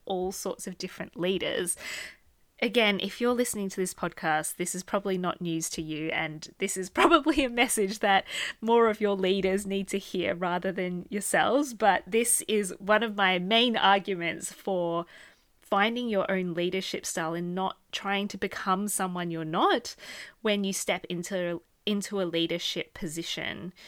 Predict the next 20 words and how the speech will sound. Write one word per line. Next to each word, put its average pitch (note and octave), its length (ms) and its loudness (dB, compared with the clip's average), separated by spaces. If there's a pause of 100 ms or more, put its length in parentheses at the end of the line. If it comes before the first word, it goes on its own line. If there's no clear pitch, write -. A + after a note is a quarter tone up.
(580)
I'm G3+ 60 0
trying B3 300 0
to C#4+ 100 0
bring A#3 360 0
this A#3+ 240 4
to G#3+ 120 -4
the F#3+ 80 -2
forefront G3 520 0
of F#3 120 -6
your F#3+ 100 -2
mind G#3+ 380 0
because G3 300 -2
this A3+ 260 -4
might C4 220 -2
be B3+ 120 -4
just G#3+ 240 -6
something G3 380 -6
that F3+ 200 -4
you F#3+ 140 -8
haven't G3+ 560 -4